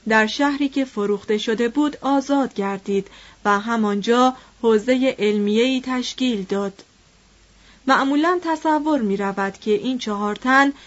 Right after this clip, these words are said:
خود از محققین حوزه علمیه سورا بودند، اما این امر مسلم نیست. به هر حال این چهار نفر حاصل تحقیقات یهودیان مشرق زمین را به غرب آوردند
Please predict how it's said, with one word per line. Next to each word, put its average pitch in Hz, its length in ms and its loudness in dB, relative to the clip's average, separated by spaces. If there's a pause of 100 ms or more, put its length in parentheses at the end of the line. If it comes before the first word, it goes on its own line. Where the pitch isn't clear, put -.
(160)
خود 294 420 0
از 214 260 -2
محققین 220 800 -2
حوزه 240 760 -2
علمیه 220 580 0
سورا 233 480 -2
بودند، 226 640 -2 (800)
اما 330 240 2
این 320 280 -4
امر 294 360 0
مسلم 233 680 -2
نیست. 233 440 -4 (1080)
به 262 140 2
هر 294 220 0
حال 339 320 0
این 311 160 -6
چهار 202 440 -6
نفر 233 560 2 (300)
حاصل 285 480 0
تحقیقات 233 760 -4
یهودیان 220 760 -2
مشرق 202 540 -4
زمین 208 360 -2
را 214 260 2 (340)
به 240 120 0
غرب 247 440 -2
آوردند 202 800 -6